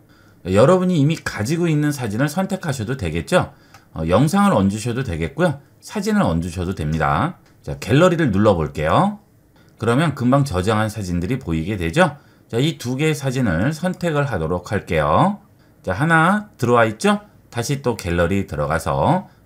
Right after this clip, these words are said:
두 번째 사진 선택합니다. 자, 그 다음 체크할게요.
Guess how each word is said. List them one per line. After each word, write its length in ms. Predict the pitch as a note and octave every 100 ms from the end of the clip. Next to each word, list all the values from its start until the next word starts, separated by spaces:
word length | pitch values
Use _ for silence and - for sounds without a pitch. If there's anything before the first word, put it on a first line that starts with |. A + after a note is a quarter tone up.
| -
두 160 | F#2
번째 320 | F#2+ A2 G2+ G2
사진 500 | E2 D2 D2 A2 F#3+ - -
선택합니다. 840 | - D#3+ D3+ D3+ F2 D2+ C#2+ C#2+ - - _ _ -
자, 180 | D#2+
그 100 | -
다음 300 | E2+ G#2 C#3+ -
체크할게요. 1040 | - F#3 E3 D3+ D#2 - D2+ E2 D3+ G3+